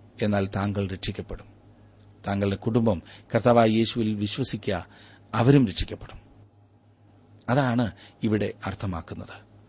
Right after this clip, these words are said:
ക്രിസ്തീയ ഭവനത്തിൽ ജനിച്ചു വളർന്നു എന്ന് അഭിമാനിക്കുന്നത് കൊണ്ട് വ്യക്തിപരമായ രക്ഷ അനുഭവമായിരിക്കുന്നു എന്ന് തെറ്റിദ്ധരിച്ചുകൂടാ. ഓരോരുത്തരും വ്യക്തിപരമായി എടുക്കുന്ന തീരുമാനത്തെ ആശ്രയിച്ചാണ് അവന്റെ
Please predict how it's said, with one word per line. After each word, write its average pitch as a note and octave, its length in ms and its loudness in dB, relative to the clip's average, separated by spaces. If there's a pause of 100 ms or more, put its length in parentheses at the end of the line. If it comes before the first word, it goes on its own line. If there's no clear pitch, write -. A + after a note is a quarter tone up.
(240)
ക്രിസ്തീയ F3 360 2
ഭവനത്തിൽ B2 520 0
ജനിച്ചു A#2 400 0
വളർന്നു A2+ 600 0 (120)
എന്ന് G#2 220 0
അഭിമാനിക്കുന്നത് G2+ 760 -2
കൊണ്ട് G#2 240 -4
വ്യക്തിപരമായ A2 840 -2 (160)
രക്ഷ G#2 320 -2 (280)
അനുഭവമായിരിക്കുന്നു G#2+ 1200 0
എന്ന് A2+ 240 2
തെറ്റിദ്ധരിച്ചുകൂടാ. A#2+ 920 -2 (960)
ഓരോരുത്തരും G2+ 540 2
വ്യക്തിപരമായി G2 760 2
എടുക്കുന്ന G2 500 -2
തീരുമാനത്തെ G2+ 680 -2
ആശ്രയിച്ചാണ് G2 960 -2 (680)
അവന്റെ G2+ 440 0